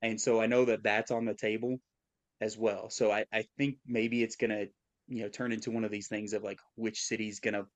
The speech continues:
play ball a little bit more, but I don't know for sure 'cause I'm not in that room whenever they're making those types of decisions. But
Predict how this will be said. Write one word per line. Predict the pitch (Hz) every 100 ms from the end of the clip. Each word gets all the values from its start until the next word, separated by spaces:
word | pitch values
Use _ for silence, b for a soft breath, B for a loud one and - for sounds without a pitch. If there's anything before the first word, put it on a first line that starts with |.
| _ _
play | - 104
ball | 101 98 120
a | 143
little | 156
bit | 170
more, | 180 175 180 165 _ _ 107
but | 104 - _ _ _ _ _ -
I | 117
don't | 113
know | 113 113
for | 113
sure | - 117
'cause | 117
I'm | 110
not | 110 107
in | 107
that | 104 -
room | 123 117
whenever | 113 113 113
they're | 107
making | 107 104 107
those | 104 104
types | 107 -
of | 98
decisions. | 95 - 113 101 98 -
But | 107 101